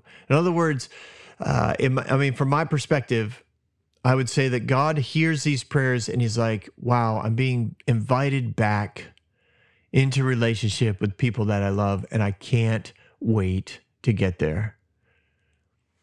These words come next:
There's been a few times on our journey that we've run, you know, reconnected with people that we really hadn't seen in, well, several of them, all of them over twenty years, several of them close to thirty years.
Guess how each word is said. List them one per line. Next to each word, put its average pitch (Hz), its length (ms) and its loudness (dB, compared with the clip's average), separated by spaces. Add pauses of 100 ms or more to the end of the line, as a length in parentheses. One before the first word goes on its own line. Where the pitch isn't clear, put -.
(120)
There's 135 160 2
been 165 140 2
a 156 40 -2
few 180 200 0
times 160 400 0
on 143 120 2
our 139 140 2
journey 147 340 2
that 123 200 -4 (180)
we've 156 220 2
run, 151 340 0 (380)
you 147 140 2
know, 131 200 0
reconnected 156 760 0
with 131 140 -2
people 143 240 -2
that 139 100 2
we 139 120 0
really 185 320 0
hadn't 156 240 0
seen 147 360 0
in, 117 240 0 (1120)
well, 127 200 2
several 175 420 0
of 123 80 -4
them, 123 320 0 (160)
all 202 180 4
of 135 120 -2
them 131 180 2
over 131 200 0
twenty 160 320 -2
years, 123 320 0
several 180 280 0
of 123 140 -2
them 127 220 0
close 143 300 0
to 131 100 0
thirty 165 300 0
years. 117 400 -2